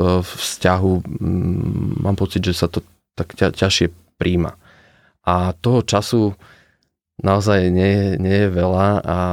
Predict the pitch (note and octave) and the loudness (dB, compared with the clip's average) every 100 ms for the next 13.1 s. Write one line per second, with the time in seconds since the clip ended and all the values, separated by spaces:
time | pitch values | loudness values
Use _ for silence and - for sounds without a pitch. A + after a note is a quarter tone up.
0 | F2 F#2+ F2+ F#2 F#2 - F#2 F#2 - F#2+ | -2 -2 -2 0 0 0 0 2 0 0
1 | F2+ F#2 F#2 F2+ F2+ F2+ - - F2+ F2+ | 2 2 2 2 0 0 -2 -4 -2 0
2 | F#2 F#2+ F2+ - G2 - - G2 F#2 F#2 | 0 0 0 -2 -4 -2 0 2 2 0
3 | F#2 F#2 F2+ F2+ F2+ - F#2 F#2 F2+ F#2 | 0 2 2 2 0 0 2 2 2 2
4 | F2+ F2 F2 - - - - E2+ E2+ - | 2 2 0 -2 -6 -8 -2 0 0 -4
5 | - - F2+ F2 F#2 - - E2+ G2 - | -6 -2 0 2 2 0 -6 -4 -6 -4
6 | F2 F2 - F2+ F2 F2 F2 F2 F2 E2+ | -2 -2 0 0 2 0 0 0 -2 -2
7 | E2+ - - - - _ _ _ _ _ | -4 -8 -20 -20 -20 _ _ _ _ _
8 | - F2+ F#2+ F2+ F2 E2+ - F#2 F2+ F#2 | -4 0 2 2 0 -2 -2 0 2 2
9 | F2+ F2+ F2 F2+ F2 F2 F2 F2 F2 F2 | 2 0 0 0 0 0 0 0 0 0
10 | F2 F2 E2+ - - - - - F#2 F2+ | 0 -2 -4 -6 -10 -10 -12 -8 -2 0
11 | F2 F#2 F#2+ G#2 - F#2+ F2+ F2+ F#2 G2 | 2 0 0 -4 -6 -4 -2 -2 -4 -6
12 | - F2 F#2+ F#2 F2 F2+ F#2 F2+ - F#2 | -6 -4 0 2 2 0 2 2 2 0
13 | E2+ | 0